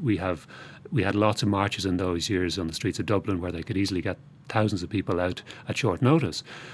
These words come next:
The, the key to their campaign was political lobbying. And as you say, they played that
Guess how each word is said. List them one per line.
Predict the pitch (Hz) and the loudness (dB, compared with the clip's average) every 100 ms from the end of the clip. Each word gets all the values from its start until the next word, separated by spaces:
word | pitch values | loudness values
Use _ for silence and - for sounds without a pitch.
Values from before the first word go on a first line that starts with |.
| - - | -18 2
The, | 123 117 180 | 6 8 6
the | 139 110 | 4 2
key | - 151 | 4 4
to | 170 | 6
their | 120 107 | 6 4
campaign | 101 98 90 113 110 104 87 | 4 0 0 2 4 4 2
was | 90 | -2
political | - 110 104 101 90 | 0 0 0 0 -2
lobbying. | 90 90 85 73 80 - - - - | 0 0 -2 -6 -10 -14 -16 -16 0
And | 104 101 | 2 4
as | 101 | 4
you | |
say, | 107 175 147 | 6 8 6
they | 107 | 6
played | 92 - 120 110 | 2 2 4 4
that | 98 | 2